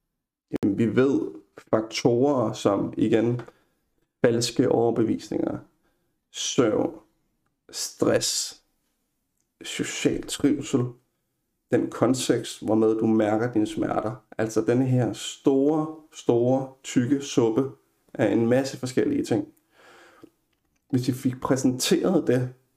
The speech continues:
så vil jeg, så vil jeg tro i hvert fald, at vi kunne få rykket nogle procenter over og sige, jamen,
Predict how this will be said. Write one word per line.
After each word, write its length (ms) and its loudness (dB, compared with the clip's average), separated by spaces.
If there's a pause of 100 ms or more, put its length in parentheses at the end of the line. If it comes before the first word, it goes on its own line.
(460)
så 200 -2
vil 200 2
jeg, 260 2 (180)
så 160 -2
vil 140 2
jeg 140 0 (100)
tro 320 2
i 20 -2
hvert 220 0
fald, 260 -2
at 160 -2 (420)
vi 120 0
kunne 100 2
få 160 4
rykket 120 4
nogle 140 0
procenter 440 2
over 580 0
og 160 -8
sige, 320 -4
jamen, 320 2